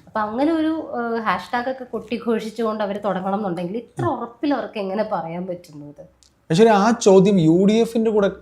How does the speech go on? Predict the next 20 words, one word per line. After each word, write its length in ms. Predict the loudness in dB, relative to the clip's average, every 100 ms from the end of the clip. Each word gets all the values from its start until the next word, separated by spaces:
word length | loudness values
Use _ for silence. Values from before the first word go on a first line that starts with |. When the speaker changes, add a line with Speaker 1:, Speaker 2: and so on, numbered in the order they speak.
| -6
Speaker 2:
ഈ, 100 | -6
കൂടെ 300 | -4 0 2
നമ്മൾ 220 | 2 0
ചോദിക്കുന്ന 460 | 0 0 0 -2 -2
ചോദ്യമാണ്. 500 | -2 -2 -6 -8 -16 _ _ _ _ 0
എന്തുകൊണ്ട് 480 | 4 6 6 6 6
അവർക്ക് 280 | 4 2 2
മൂന്നാം 600 | 2 2 0 0 -4 -8 _
സർക്കാർ 420 | -8 -6 -2 -2
പിണറായി 360 | -2 -2 0 0
എന്ന് 120 | 0
പറയുമ്പോൾ 220 | 0 0
നിങ്ങൾക്കൊരു 440 | 2 2 2 2 2
പേരില്ല? 400 | 2 -2 -6 -12 _ _ -20 _ _ _ _ 0
എന്തുകൊണ്ട് 680 | 4 6 6 4 4 2 0 -4 0
യു 200 | 2 4
ഡി 100 | 4
എഫിന് 340 | 2 0 -8
അത്തരത്തിലൊരു 680 | -8 -8 -2 -2 -2 -6 -6
പേരില്ല? 500 | -2 -2 -4 -10